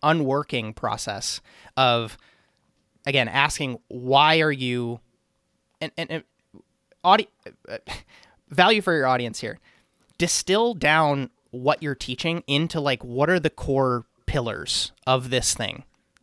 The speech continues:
Because I feel like a lot of people get messed up in kind of, like, the, the painting on the pillars at the end, and, like, this is the, this is the thing that I'm gonna teach. But if you can get it, if you can distill it all the way down, and,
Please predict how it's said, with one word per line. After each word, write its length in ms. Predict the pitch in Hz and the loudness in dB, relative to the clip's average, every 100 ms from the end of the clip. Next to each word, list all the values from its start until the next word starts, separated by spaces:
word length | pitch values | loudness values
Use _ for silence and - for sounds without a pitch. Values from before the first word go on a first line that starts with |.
| _ _ _ - _ _ - | _ _ _ -20 _ _ 2
Because 200 | 170 160 | 4 4
I 60 | |
feel 180 | 151 180 | 4 4
like 140 | 180 | 6
a 40 | 165 | 6
lot 180 | 156 165 | 6 4
of 60 | |
people 240 | 170 165 160 | 0 -2 -2
get 240 | 139 127 _ | -2 -4 _
messed 360 | 135 135 135 143 | -4 -2 -2 -4
up 160 | 127 | -4
in 160 | 127 120 | -6 -8
kind 200 | - 123 | -8 -10
of, 80 | 120 | -6
like, 220 | 120 - | -8 -6
the, 300 | 123 113 113 _ | -8 -6 -8 _
the 100 | 139 | -12
painting 500 | - - 151 151 170 | -6 0 0 0 -2
on 120 | 170 | -2
the 80 | 170 | -2
pillars 420 | - 160 170 170 | 0 2 2 0
at 80 | 147 | -4
the 140 | 120 - | -8 -4
end, 460 | 120 156 202 - - _ _ _ | -2 -2 -6 -12 -18 _ _ _
and, 100 | 127 | -4
like, 160 | 127 120 | -4 -4
this 360 | 123 135 156 | 0 0 2
is 240 | 160 147 139 | 0 -2 -2
the, 240 | 131 135 127 | -2 -2 -2
this 220 | 139 - | -4 -2
is 120 | 156 | -4
the 100 | 160 | -4
thing 180 | 151 156 | -2 -2
that 80 | 156 | -2
I'm 120 | 151 | -2
gonna 160 | 156 156 | -2 -4
teach. 440 | - 165 - - _ _ - - - | -4 -4 -4 -10 _ _ -20 -20 -12
But 80 | - | -2
if 100 | 151 | -2
you 60 | 156 | 0
can 220 | - 139 | -2 -4
get 160 | - 175 | 2 2
it, 180 | 202 - | 2 -4
if 140 | 143 143 | -10 -6
you 40 | |
can 120 | 147 | -4
distill 420 | 139 - - 170 | -2 -4 0 0
it 80 | 196 | 2
all 180 | 151 151 | 2 0
the 60 | 151 | 2
way 140 | 139 | 0
down, 320 | 131 131 127 | 2 2 2
and, 140 | 123 | -2